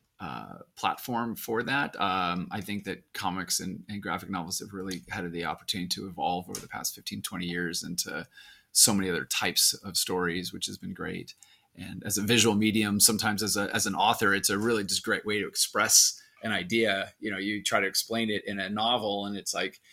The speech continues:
it's cool, but you just don't have the, the ability to do it without the visuals. So comics have really kind of bridged that gap for a lot of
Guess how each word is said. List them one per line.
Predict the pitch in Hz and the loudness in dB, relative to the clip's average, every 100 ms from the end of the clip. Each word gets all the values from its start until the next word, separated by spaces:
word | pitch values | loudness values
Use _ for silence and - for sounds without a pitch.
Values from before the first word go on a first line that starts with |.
| - _ | -20 _
it's | 104 | -6
cool, | - 185 165 113 | 2 6 8 6
but | 104 95 - | 4 0 -2
you | 101 | -4
just | 101 | -2
don't | 101 98 | -2 -4
have | 101 101 98 | -2 -2 -2
the, | 98 90 _ - - | -4 -6 _ -16 -14
the | - | -6
ability | 95 101 101 90 | -2 0 -2 -2
to | 92 | -2
do | 107 | -2
it | |
without | 80 90 - | -2 -6 -10
the | 87 | -6
visuals. | 104 98 82 76 | -4 -4 -4 -4
So | - - 98 - | 0 0 -2 -12
comics | - 90 82 - | -6 -6 -4 -6
have | 90 | -6
really | 90 92 87 | -8 -8 -6
kind | - 85 | -8 -10
of | 82 | -12
bridged | - 80 85 - | -12 -6 -6 -6
that | 69 | -14
gap | - 85 - _ | -10 -8 -10 _
for | - | -16
a | 82 | -14
lot | 80 | -12
of | 69 | -14